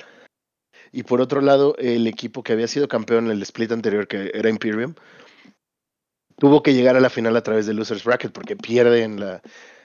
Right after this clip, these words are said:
en la semi del, del Winners Bracket en contra de, de Wild Souls. Y la verdad es que el equipo que vimos en esa semifinal fue bastante inconsistente.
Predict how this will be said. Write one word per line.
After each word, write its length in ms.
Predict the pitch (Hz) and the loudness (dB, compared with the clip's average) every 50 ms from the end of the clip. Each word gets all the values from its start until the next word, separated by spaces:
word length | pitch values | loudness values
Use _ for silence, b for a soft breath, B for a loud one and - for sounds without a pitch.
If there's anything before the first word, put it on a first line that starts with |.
| B B | B B
en 220 | B 120 113 110 | B 0 2 2
la 80 | 107 104 | 2 2
semi 340 | - - 120 120 120 120 117 | 2 2 2 4 4 4 4
del, 440 | 110 110 107 113 110 110 110 107 | 4 2 4 4 2 2 2 4
del 140 | 104 110 107 | 4 2 2
Winners 300 | 101 113 113 117 113 110 | 2 2 0 0 0 2
Bracket 300 | 107 113 110 107 - 104 | 2 0 0 0 0 -2
en 80 | 101 98 | -2 -2
contra 300 | 101 101 98 107 107 101 | -4 -4 0 0 2 2
de, 240 | 98 95 92 90 90 | 0 0 -4 -6 -6
de 80 | 95 98 | -6 -2
Wild 260 | 98 104 104 101 - | 0 0 0 0 0
Souls. 240 | - 143 175 - _ B B B B B B B B B B B B B B B _ _ _ _ - | -4 -6 -6 -8 _ B B B B B B B B B B B B B B B _ _ _ _ 2
Y 140 | 165 156 143 | 4 6 8
la 140 | 143 135 127 | 8 8 8
verdad 340 | 123 123 120 123 135 143 160 | 8 6 6 6 6 4 4
es 160 | 180 - - | 2 0 0
que 760 | - 220 226 214 190 160 143 131 123 117 113 110 101 98 - - | 0 2 4 6 6 6 6 6 6 4 2 0 -4 -8 -8 -4
el 160 | - 117 117 113 | 0 2 2 2
equipo 380 | 110 - - 113 - 156 143 | 2 -2 -6 -8 -6 -6 -4
que 100 | - 165 | -2 -2
vimos 560 | 135 113 113 120 127 139 143 143 135 - - - _ - | -4 -2 -2 -2 0 2 2 0 0 -4 -8 -12 _ -12
en 180 | - 117 110 113 | -8 -6 -4 -4
esa 240 | 113 107 - 143 143 | -2 -2 0 -2 0
semifinal 680 | 139 - 143 123 117 107 - 107 98 101 101 101 117 120 | 0 -2 -2 -2 -2 -4 -4 -6 -6 -4 -2 -2 -4 -2
fue 200 | - - 123 117 | 0 2 2 4
bastante 960 | 117 131 131 - - - 123 113 113 113 107 - 147 147 131 107 92 87 _ _ b b b b b b b b | 4 4 2 0 -4 -4 -2 -2 -2 -4 -2 0 0 0 0 0 -4 -6 _ _ b b b b b b b b
inconsistente. 1160 | 123 120 110 - - 123 120 110 - - 104 - - - - 113 95 90 90 - - - - | -6 -6 -2 2 2 2 2 2 -2 -6 -6 -6 -6 -6 -6 -8 -8 -8 -12 -14 -16 -18 -18